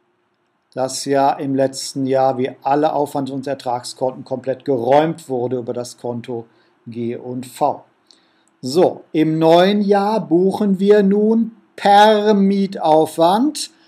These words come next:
an ara, damit ist das Konto ara sozusagen ausgeglichen und aus der Welt. Und dieser Mietaufwand marschiert dann in die G und V des neuen Jahres. Und damit ist sichergestellt,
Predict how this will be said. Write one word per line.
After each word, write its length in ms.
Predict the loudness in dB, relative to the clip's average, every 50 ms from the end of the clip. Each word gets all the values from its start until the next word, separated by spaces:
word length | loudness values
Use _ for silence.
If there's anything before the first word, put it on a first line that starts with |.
| _ _ _ _ -4
an 440 | 0 2 2 2 2 2 0 -2 -4
ara, 760 | -2 0 2 4 4 4 4 4 4 4 4 2 2 2 4
damit 280 | 2 2 2 2 -2
ist 140 | -4 -6 -8
das 160 | -8 -8 -8
Konto 320 | -4 -4 -4 -2 -2 -4 -4
ara 720 | -2 2 2 4 4 4 2 2 2 2 2 2 0 -2 -6
sozusagen 560 | -14 -14 -14 -14 -12 -8 -4 -2 -2 -2 0 0
ausgeglichen 720 | -2 -2 -2 -2 -6 -6 -4 -2 -2 -2 -2 -4 -6 -6
und 160 | -6 -6 -4
aus 200 | -4 -6 -6 -6
der 180 | -6 -4 -4 -2
Welt. 420 | 0 0 0 -2 -4 -6 -12 -18 _ _ _ _ _ _ _ _ _ _
Und 340 | -4 -2 -2 -2 -2 -4 -10 -16 -14 -10
dieser 400 | -6 -2 -2 0 2 4 4 4
Mietaufwand 1040 | 4 2 0 -2 -2 -2 -2 -2 -2 -2 -2 0 0 0 -2 -4 -8 -10 -14 -16 -10
marschiert 720 | -6 -2 -2 -2 -2 -4 -8 -6 -4 -2 -2 -2 -2 -4
dann 460 | -2 0 0 0 -2 -2 -6 -8 -12 _ _
in 160 | -10 -10 -8
die 140 | -6 -6 -8
G 180 | -8 -6 -6 -4
und 200 | -4 -4 -6 -10
V 440 | -12 -10 -8 -6 -6 -6 -8 -10 -14 _ _ _ _ _ -10
des 240 | -10 -8 -8 -8
neuen 640 | -8 -8 -6 -6 -8 -8 -8 -8 -10 -10 -12 -14 -16 _ _ _
Jahres. 680 | -18 -14 -14 -12 -14 -14 -16 -14 -14 -12 -12 -12 -14 _ _ _ _ _ _ _
Und 160 | -16 -10 -2 2
damit 300 | 2 4 4 4 0 -2
ist 160 | -4 -4 -4
sichergestellt, 840 | -4 -2 -2 -2 -2 -2 -6 -6 -6 -4 -2 0 0 0 -2 -4 -10